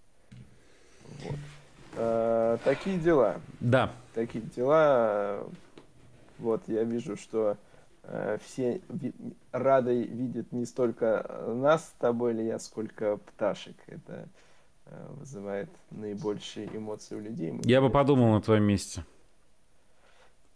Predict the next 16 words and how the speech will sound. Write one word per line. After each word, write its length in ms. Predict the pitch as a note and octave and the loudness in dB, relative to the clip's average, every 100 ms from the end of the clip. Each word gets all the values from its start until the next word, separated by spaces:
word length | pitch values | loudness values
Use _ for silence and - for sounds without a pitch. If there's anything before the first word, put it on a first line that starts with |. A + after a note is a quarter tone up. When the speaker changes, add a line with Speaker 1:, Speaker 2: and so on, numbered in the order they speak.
| _ - _ _ - _ _ - | _ -20 _ _ -20 _ _ -2
Speaker 1:
Ты 120 | D3 | 0
знаешь, 380 | C#3+ G3+ C4 - | 4 4 4 2
я 440 | A#2+ D3 D#3+ D#3 | 2 6 8 8
уже 360 | D3 C#3 C#3+ D3 | 6 2 4 6
об 180 | C#3+ D3 | 6 4
этом 300 | C#3+ C3+ B2+ | 2 0 2
думал, 360 | D3 C3 B2+ | 2 4 2
когда 320 | A#2+ B2+ B2 | 2 0 2
мы 140 | A#2+ A#2+ | 2 2
говорили 440 | B2 B2+ B2 A#2 | 4 4 4 0
про 520 | A#2 - A#2 A#2 A2 A2 | -2 0 2 4 2 0
кота 460 | - C#3 C#3 A2+ F#2 | 2 4 6 4 4
в 160 | - - | -4 -10
Имале. 480 | B2+ C3 A2 G2+ G2+ | -6 -4 -4 -4 -6
В 80 | |
общем, 540 | - - G2+ G#2 - | -10 -14 -14 -12 -12